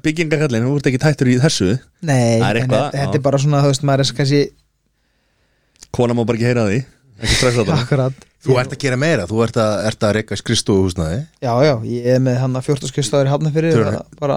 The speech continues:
Speaker 2: allt fullt þar og svo, svo erum við að standsetja hostel á Neskaupstað og í Eyjum og
Speaker 1: Bíddu, bíddu, bíddu, Neskaupstað, bíddu, ég var nú bara eitthvað að heyra því, hvað er hérna, hvað er að gerast það?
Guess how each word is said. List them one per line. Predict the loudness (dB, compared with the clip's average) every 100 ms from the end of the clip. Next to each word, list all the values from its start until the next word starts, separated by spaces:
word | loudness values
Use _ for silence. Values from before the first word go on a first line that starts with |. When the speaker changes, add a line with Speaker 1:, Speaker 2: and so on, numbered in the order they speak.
| -4
Speaker 2:
allt | -8 -8
fullt | -8 -2
þar | 0 2
og | 2 0
svo, | 0 0 0
svo | 0 2
erum | 2 2
við | 4
að | 2 0
standsetja | -4 -4 -2 -2 -2
hostel | -2 -2 -2 -2
á | 0
Neskaupstað | 0 -2 -4 -6 -2 -2 0 -2
og | -2 -4 -4
í | -2
Eyjum | 0 2 2 2 2 0
og | -4
Speaker 1:
Bíddu, | -2 0
bíddu, | 0
bíddu, | 0 -4 -4 -4
Neskaupstað, | 0 0 0 -4 -4 -6
bíddu, | -2 0
ég | 2
var | 0
nú | 0
bara | 0
eitthvað | 2 2
að | 2
heyra | 2 2
því, | 0
hvað | 0 0
er | 2
hérna, | -2 -6 -10 _ _ _ _ _ -4
hvað | -2
er |
að | 0
gerast | 0
það? | -2